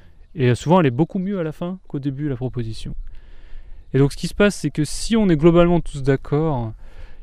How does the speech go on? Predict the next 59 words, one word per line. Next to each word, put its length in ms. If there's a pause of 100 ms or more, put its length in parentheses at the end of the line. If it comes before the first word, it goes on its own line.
(140)
eh 80
bien, 440
la 80
proposition, 500
elle 60
est 40
approuvée. 440
Donc, 280
il 40
y 20
a 40
peut-être 200
des 140
gens 160
qui, 380 (420)
qui 100
sont 160
pas 160
très 160
chauds, 260
mais 200
qui 600
s'opposent 380
pas. 220 (200)
Par 160
contre, 220
on 80
a 80
le 80
cas 200
des 100
fois 220
où 100
il 20
y 120
a 20
des 160
objections, 500
on 20
appelle 240
ça. 200 (960)
Une 60
objection, 580
c'est, 340
euh, 540
c'est 160
pas 140
une 100
préférence. 560
C'est-à-dire, 340
euh, 280
voilà, 280
c'est 140
pas 80
parce 160
que 100
je 80
préfère, 440
euh, 340